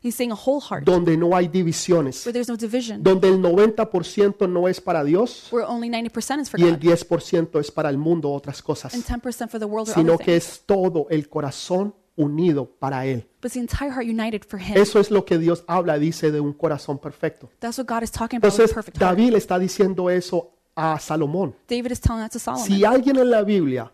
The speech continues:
Speaker 1: If
Speaker 2: fue
Speaker 1: someone in the Bible
Speaker 2: exitoso,
Speaker 1: was successful,
Speaker 2: fue David.
Speaker 1: it was David.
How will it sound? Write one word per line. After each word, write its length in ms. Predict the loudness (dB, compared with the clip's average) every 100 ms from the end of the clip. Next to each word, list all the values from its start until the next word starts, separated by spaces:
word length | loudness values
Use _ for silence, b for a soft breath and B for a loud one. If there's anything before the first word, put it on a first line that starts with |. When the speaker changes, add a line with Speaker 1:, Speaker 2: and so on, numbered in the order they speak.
| -14
Speaker 1:
If 100 | -2
Speaker 2:
fue 140 | 0
Speaker 1:
someone 180 | 2 2
in 60 | 2
the 40 |
Bible 180 | -2 -2
Speaker 2:
exitoso, 380 | 0 -2 -4 -12 b -8
Speaker 1:
was 100 | -6
successful, 480 | -6 -6 -6 -6
Speaker 2:
fue 500 | -2 4 4 2 -4 _ -10
David. 340 | -2 0 0 -2 _
Speaker 1:
it 40 | -10
was 140 | -6
David. 300 | -6 -4 -6